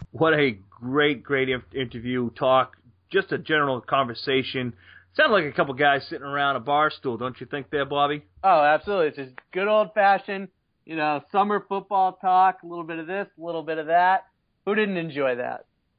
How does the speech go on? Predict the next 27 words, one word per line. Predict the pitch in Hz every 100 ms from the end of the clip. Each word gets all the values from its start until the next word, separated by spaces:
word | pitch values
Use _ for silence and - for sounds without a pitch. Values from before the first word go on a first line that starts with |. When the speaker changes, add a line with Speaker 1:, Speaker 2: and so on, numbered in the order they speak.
| _ 110
Speaker 1:
Exactly. | 113 113 117 117 113 120
That, | 110 123
of | 123 123 -
course, | - 127 120 110 - - _ -
was | 117 131 123 110 113
Jay | 117 143 135 139 -
Soderberg. | 151 131 127 120 117 117 - - _
He | - 127
is | 131 - 127 113
the | 123 113
content | - 127 123 123 117
manager | 120 117 117 110
for | 113
Blog | 95 120 131 165 156
Talk | 143 117 110
Radio, | 110 104 101
blog | 95 113 113
talk | 123 110 110
radio | 113 110 104
dot | 104 104
com. | - 127 127 123 - - -
Uh, | 98
you | 107 131
can | - 110
follow | 131 120 120
him | 113 156 113 110 -
on, | 117 113 113